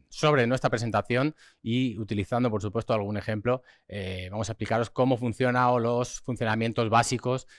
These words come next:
de esta herramienta para que, eh, tengáis, pues eso, ¿no? Al menos una, unas nociones de lo que hace este, este dispositivo, ¿no? Bueno, como veis aquí vamos a dividir en, en cuatro áreas distintas,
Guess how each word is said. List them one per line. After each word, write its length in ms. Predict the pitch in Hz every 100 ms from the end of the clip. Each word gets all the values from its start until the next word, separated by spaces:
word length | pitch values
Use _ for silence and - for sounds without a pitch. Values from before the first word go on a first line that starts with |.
| _
de 180 | 104 104
esta 160 | 101 113
herramienta 440 | 107 104 101 113
para 200 | 113 127
que, 300 | - 123 131 _ _ 104
eh, 400 | 101 95 95 92
tengáis, 240 | 98 110
pues 140 | 107 104
eso, 120 | 90
¿no? 200 | 110 117
Al 80 | 110
menos 200 | 139 151
una, 260 | 160 156
unas 260 | 147 143 135
nociones 420 | 117 - 123 147
de 80 | 131
lo 100 | 107
que 60 |
hace 140 | 110 123
este, 260 | - 135 - _ _
este 180 | 113 -
dispositivo, 560 | 113 - 95 95 92 78
¿no? 240 | 113 151 _ _ _ _ _ _ - - _ _ _ _ -
Bueno, 200 | 135 -
como 140 | 120
veis 160 | 139 170
aquí 180 | 151 170
vamos 220 | 156 147
a 60 | 156
dividir 500 | 131 127 135 147 - -
en, 240 | 110 113
en 160 | 110 104
cuatro 460 | - 127 131 127
áreas 240 | 117 120 113
distintas, 640 | 131 131 123 110 127 -